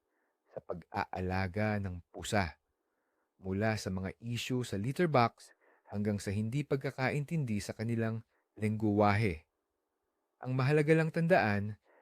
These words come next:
laging may gustong iparating ang iyong pusa. Ang ating misyon ay matutong makinig sa kanila.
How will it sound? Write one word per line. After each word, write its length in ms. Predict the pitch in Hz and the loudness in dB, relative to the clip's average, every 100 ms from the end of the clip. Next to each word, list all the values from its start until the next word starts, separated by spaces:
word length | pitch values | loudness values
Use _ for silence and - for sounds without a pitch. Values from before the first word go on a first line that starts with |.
| _ - | _ -6
laging 400 | 113 123 135 151 | 2 4 4 0
may 160 | 135 117 | 2 0
gustong 480 | 113 113 - 123 127 | 0 -6 -2 -2 0
iparating 720 | 113 - 104 95 - 110 117 - | -6 -4 -2 -2 -2 -4 -4 -6
ang 160 | 101 | -4
iyong 240 | 95 107 104 | 0 0 0
pusa. 560 | - 107 - 107 - _ _ _ _ _ _ - | -4 -6 -2 -4 -4 _ _ _ _ _ _ -14
Ang 160 | 110 | -10
ating 400 | - 110 113 117 | 0 0 0 -2
misyon 560 | 113 - 139 135 120 92 - _ | -2 -2 0 0 0 -6 -14 _
ay 160 | - 101 | -6 -4
matutong 640 | 95 98 - 117 - 123 | -2 -4 -8 -14 -10 -4
makinig 400 | 110 - 98 95 | -4 -4 -6 -6
sa 80 | - | -6
kanila. 400 | 110 107 110 92 | -4 0 0 0